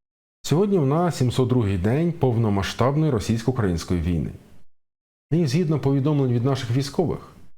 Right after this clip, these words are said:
окупанти збільшили кількість наступальних та штурмових дій. Загалом за добу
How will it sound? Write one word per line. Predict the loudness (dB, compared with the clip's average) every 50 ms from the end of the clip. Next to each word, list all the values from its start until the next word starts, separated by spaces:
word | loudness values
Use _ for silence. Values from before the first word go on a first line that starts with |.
| -20 _ _ _ _ _ _ _ _ -8
окупанти | -4 -2 0 0 2 2 2 2 2 2 0
збільшили | 2 2 0 0 0 0 0 0 0 0
кількість | 0 0 -2 -2 0 0 -2 -2 0 0
наступальних | 0 0 0 0 0 -2 0 2 2 2 2 2 0 0 -2 0
та | 0 0 0
штурмових | 2 0 0 0 2 0 0 -2 -2
дій. | -2 -2 -4 -4 -6 -14 -20 -20 -20 -20 -20 -20 -20 _ _ _ _ _ _ _ _ _ -4 -2
Загалом | -2 0 2 2 2 2 2 2 2 2 0 2
за | 2 0 2
добу | 2 0 0 0 0 0 0 0 -2 -4